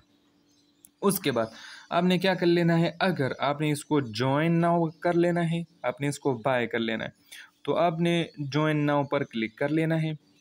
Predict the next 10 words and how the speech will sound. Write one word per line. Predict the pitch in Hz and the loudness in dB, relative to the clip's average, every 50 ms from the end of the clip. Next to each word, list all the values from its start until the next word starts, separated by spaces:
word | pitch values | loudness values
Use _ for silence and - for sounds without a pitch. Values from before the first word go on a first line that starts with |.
| _ - | _ -4
यहाँ | 139 151 170 175 190 208 202 | -2 0 2 2 2 2 0
पर | 180 170 147 | 0 0 0
आपको | 151 147 - - 147 147 | 0 -2 -2 -2 -4 -2
एग्जैक्ट | - 135 127 120 113 110 120 165 175 165 - | -2 -4 -6 -6 -6 -4 -2 -2 -2 -2 -6
फिगर | - - 160 139 151 147 | -8 -6 -4 -2 -2 -2
बता | 135 131 120 - 135 139 | -2 -4 -4 -2 -2 -2
रहा | 143 139 139 139 135 | -2 -2 -2 -4 -4
है | 135 135 135 | -6 -6 -8
कि | 123 - - 131 | -10 -8 -8 -6
एटी | 139 - - 147 156 151 - 160 160 160 | -6 -4 -2 -2 -2 -2 0 0 0 -2